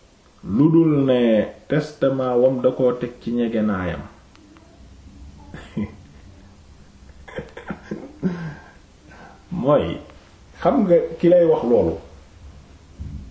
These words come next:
du pour nga rappeler wu dee saa su ne. Testament nanga koy njegenaayoo. Kooku noonu la def, nee na même moom dafa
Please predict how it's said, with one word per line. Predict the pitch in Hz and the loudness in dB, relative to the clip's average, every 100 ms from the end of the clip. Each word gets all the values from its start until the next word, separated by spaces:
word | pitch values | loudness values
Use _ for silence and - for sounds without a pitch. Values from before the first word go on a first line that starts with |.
| - - - - - - - - - - - - - | -18 -18 -18 -18 -18 -18 -20 -20 -20 -20 -20 -20 -12
du | 95 120 | -4 -4
pour | 120 160 | 0 0
nga | 175 180 | 2 2
rappeler | 190 - 185 180 | 0 -2 -2 0
wu | 180 160 | 0 2
dee | 156 160 | 2 2
saa | 160 160 | 0 0
su | 151 | -2
ne. | 113 - - - _ _ _ _ _ _ _ _ _ _ _ _ _ _ _ - | -4 -6 -18 -20 _ _ _ _ _ _ _ _ _ _ _ _ _ _ _ -4
Testament | 285 - - 180 170 190 - - - - - - - _ _ _ _ - - _ - | -2 -2 2 2 2 -4 -8 -16 -20 -20 -20 -20 -20 _ _ _ _ -20 -20 _ -16
nanga | 117 127 156 156 160 | -10 -6 -6 -4 -2
koy | 147 139 | -2 -2
njegenaayoo. | 135 131 127 117 104 95 90 80 78 - - - - 311 - _ _ 320 330 320 302 302 311 349 359 392 - - - - - _ _ _ | -2 -2 -2 -2 -2 -2 -2 0 -2 -6 -12 -20 -20 -20 -20 _ _ -20 -20 -20 -20 -20 -20 -20 -20 -20 -20 -20 -20 -20 -20 _ _ _
Kooku | - 127 147 143 | -6 -4 -2 -4
noonu | 151 151 | -2 -4
la | |
def, | 139 110 | -4 -2
nee | 123 139 | 0 0
na | 139 | -2
même | 131 123 147 147 | -2 -2 -2 -2
moom | 143 | -2
dafa | 135 | -2